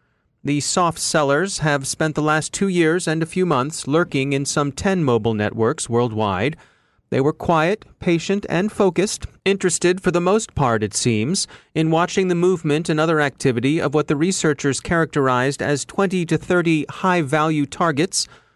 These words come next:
persons of interest to espionage services like politicians and diplomats. There's no particular evidence that Operation Soft Cell pulled content from their targets' messages, but the metadata alone were valuable,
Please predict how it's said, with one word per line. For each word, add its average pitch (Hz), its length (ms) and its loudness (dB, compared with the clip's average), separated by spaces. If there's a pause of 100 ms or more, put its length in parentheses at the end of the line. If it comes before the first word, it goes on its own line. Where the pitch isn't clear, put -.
(160)
persons 147 360 -2
of 131 120 0
interest 147 420 0
to - 120 0
espionage 123 680 0
services 113 600 -2
like 127 280 -4
politicians 135 720 -2
and 127 240 -2
diplomats. 135 720 -2 (680)
There's 170 200 -2
no 208 140 2
particular 170 540 0
evidence 160 480 0
that 147 120 0
Operation 147 580 0
Soft 156 340 -2
Cell 135 280 0
pulled 143 380 -2
content 151 500 -2
from 131 200 -4
their 127 100 0
targets' 139 460 -2
messages, 135 640 -2 (360)
but - 120 -6
the 139 80 0
metadata 147 520 2
alone 147 520 0
were 147 120 2
valuable, 135 560 0